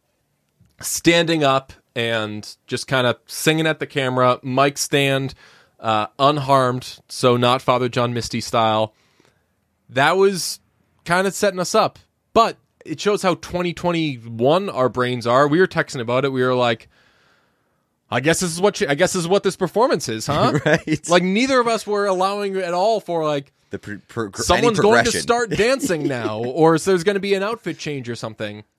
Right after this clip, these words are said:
Speaker 1: It was
Speaker 2: An
Speaker 1: uh,
Speaker 2: all ti-, it was an all-time bamboozle, I'll tell you, because we were waiting for a bad performance 'cause all the performances to that point had been just, like, knockouts
Speaker 1: Yeah.
Speaker 2: and just kinda waiting for one that,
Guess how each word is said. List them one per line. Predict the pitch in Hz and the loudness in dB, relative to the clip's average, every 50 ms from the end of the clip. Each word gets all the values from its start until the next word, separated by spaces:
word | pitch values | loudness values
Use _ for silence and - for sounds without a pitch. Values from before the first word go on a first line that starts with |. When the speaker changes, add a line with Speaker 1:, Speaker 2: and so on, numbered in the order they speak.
| _ _ - | _ _ -6
Speaker 1:
It | 190 220 | -4 -2
was | 240 240 214 185 175 - - 151 - _ _ _ _ _ _ _ _ _ _ _ _ _ _ _ _ _ | 0 0 0 0 -2 -4 -6 -8 -10 _ _ _ _ _ _ _ _ _ _ _ _ _ _ _ _ _
Speaker 2:
An | - 123 165 | -4 0 4
Speaker 1:
uh, | 202 | 4
Speaker 2:
all | 240 277 262 | 4 4 4
ti-, | - 170 - | 2 0 0
it | - 175 | 2 2
was | 175 143 | 4 2
an | 165 139 | 2 -2
all-time | - - 135 160 175 - - 131 127 127 120 107 | 0 2 4 4 4 4 2 -2 0 0 0 -2
bamboozle, | - 104 101 92 87 90 98 95 87 - 78 67 | -2 -2 -2 -2 -4 -6 -6 -6 -6 -8 -10 -8
I'll | 71 78 85 | -8 -8 -8
tell | - - 95 82 73 | -6 -4 -4 -4 -4
you, | 73 69 | -6 -8
because | 67 87 90 - 110 95 - - - - - - | -10 -10 -8 -6 -6 -6 -6 -8 -14 -18 -8 0
we | 139 170 | 2 4
were | 180 175 143 | 4 4 4
waiting | 131 139 139 143 135 127 | 4 4 4 4 4 2
for | - - 117 | 0 0 -2
a | 107 87 | 0 2
bad | 107 104 104 101 98 92 85 - | 2 2 4 4 2 0 -4 -10
performance | 95 90 - 95 92 95 101 107 110 107 - | -12 -10 -8 -6 -6 -4 -4 -4 -6 -6 -6
'cause | - 98 85 85 | -6 -6 -6 -4
all | - - 107 113 117 | 2 4 6 6 6
the | 107 85 | 4 2
performances | 95 - - 104 98 98 98 - - 95 90 85 - | -6 -8 -6 -4 -4 -4 -4 -6 -6 -6 -6 -6 -8
to | - - 90 | -8 -4 0
that | 87 90 90 - - | 2 2 2 2 0
point | - 87 87 85 80 - | -4 -6 -6 -6 -6 -6
had | 82 87 82 | -8 -8 -4
been | - 92 85 82 80 78 73 - _ _ _ _ _ _ _ _ - | -2 -2 -2 -2 -4 -6 -10 -14 _ _ _ _ _ _ _ _ -8
just, | - 107 - - - | -4 -2 -2 -2 -2
like, | - 78 76 - | -4 -6 -6 -6
knockouts | - 85 90 104 104 - - 78 69 64 64 - - - - | -2 0 2 2 2 2 0 -6 -6 -6 -6 -6 -6 -4 -2
Speaker 1:
Yeah. | 127 127 120 110 98 | 0 0 0 0 -2
Speaker 2:
and | 92 92 92 90 - - _ _ _ _ - _ - | -4 -6 -6 -10 -14 -18 _ _ _ _ -20 _ -6
just | 151 156 - | -2 0 2
kinda | 180 165 147 120 | 4 4 4 2
waiting | 107 113 120 135 147 143 | 2 4 2 2 2 0
for | - 135 117 | -2 -4 -4
one | 117 120 120 120 120 | -2 -2 -4 -2 -2
that, | 110 104 90 | -4 -4 -4